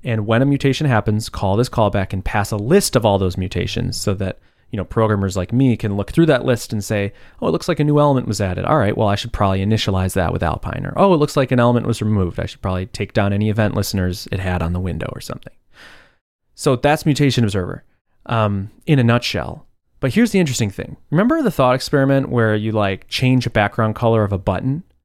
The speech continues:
in JavaScript, and then you do an infinite loop, and how, like, the page is stuck with the infinite loop, but the background color of the actual button on the page isn't red? Because, remember, it's holding its breath. It can't take a breath.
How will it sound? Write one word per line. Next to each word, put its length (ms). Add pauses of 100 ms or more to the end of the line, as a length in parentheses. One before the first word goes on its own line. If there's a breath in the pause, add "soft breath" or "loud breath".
(280)
in 140
JavaScript, 640 (600)
and 320
then 180
you 80
do 140
an 80
infinite 420
loop, 280 (460)
and 140
how, 200
like, 360
the 100
page 360
is 120
stuck 600
with 140
the 60
infinite 280
loop, 220
but 220
the 40
background 640
color 300
of 120
the 60
actual 300
button 220
on 80
the 40
page 300
isn't 240
red? 400 (580)
Because, 480
remember, 300
it's 120
holding 260
its 100
breath. 320
It 60
can't 240
take 120
a 60
breath. 320